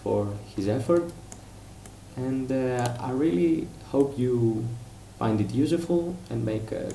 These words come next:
great stuff with it. If you have any problems, you can just check the Blender Artists thread and, uh, add, uh, your ideas.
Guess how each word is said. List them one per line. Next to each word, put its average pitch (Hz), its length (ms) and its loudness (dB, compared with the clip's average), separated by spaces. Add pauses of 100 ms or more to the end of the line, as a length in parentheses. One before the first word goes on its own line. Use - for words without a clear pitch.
great 156 240 6
stuff - 400 -4
with 104 100 0
it. 110 260 0 (540)
If 117 80 0
you 110 100 0
have 113 200 0
any 180 160 6
problems, 143 580 2 (400)
you 110 60 -8
can 110 160 0
just 110 340 0 (180)
check 117 300 -2
the - 280 0 (1800)
Blender 113 280 8
Artists - 760 0 (280)
thread 143 440 0 (540)
and, 107 300 -2
uh, 104 380 2 (1200)
add, 131 280 -2
uh, 147 80 4
your 151 280 4
ideas. 160 560 4